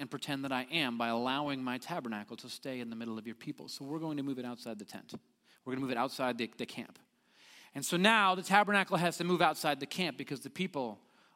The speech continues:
are idolaters, and, and, and Yahweh is not the center of their world and their worship, okay?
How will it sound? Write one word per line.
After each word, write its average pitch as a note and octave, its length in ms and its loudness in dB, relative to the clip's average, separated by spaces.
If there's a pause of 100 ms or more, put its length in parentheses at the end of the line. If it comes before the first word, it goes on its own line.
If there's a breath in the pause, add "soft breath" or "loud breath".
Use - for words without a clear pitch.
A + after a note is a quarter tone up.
are A#2 80 -2
idolaters, B2 560 2
and, B2+ 100 -8
and, B2+ 220 -8
and A#2+ 320 -2
Yahweh D3 380 4
is B2+ 180 -2
not D3+ 240 0
the B2+ 60 -8
center A#2+ 480 -6 (380 soft breath)
of G#2+ 140 -10
their A#2 140 -2
world B2 280 -2
and G#2+ 100 -8
their A2 100 -6
worship, - 460 -6 (440)
okay? D3+ 220 2